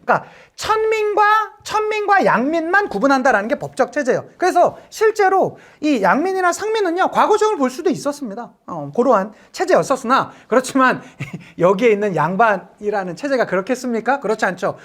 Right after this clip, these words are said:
우리가 드라마 같은 거 보다 보면 이런 말 많이 나오죠. "어디? 반상의 구분이 뚜렷하거늘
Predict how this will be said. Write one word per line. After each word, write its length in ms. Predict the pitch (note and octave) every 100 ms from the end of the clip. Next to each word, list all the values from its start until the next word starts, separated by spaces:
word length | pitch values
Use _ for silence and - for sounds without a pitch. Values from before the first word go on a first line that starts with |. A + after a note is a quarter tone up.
| -
우리가 220 | G#3+ A3 A3
드라마 280 | B3 C4
같은 200 | A#3+ A#3+
거 80 | A#3+
보다 220 | G3+ A3+
보면 180 | G#3+ G3+
이런 160 | G3 A#3
말 120 | A3+
많이 200 | F#3 G3+
나오죠. 260 | G3 F#3 - -
"어디? 460 | A#3+ E4 F4+ - - - _ _ _
반상의 520 | E3 F3+ - A#3+ A3
구분이 480 | - F3+ G#3+ D3 - _ _ -
뚜렷하거늘 600 | F#4 - D#4+ C#4+ G3+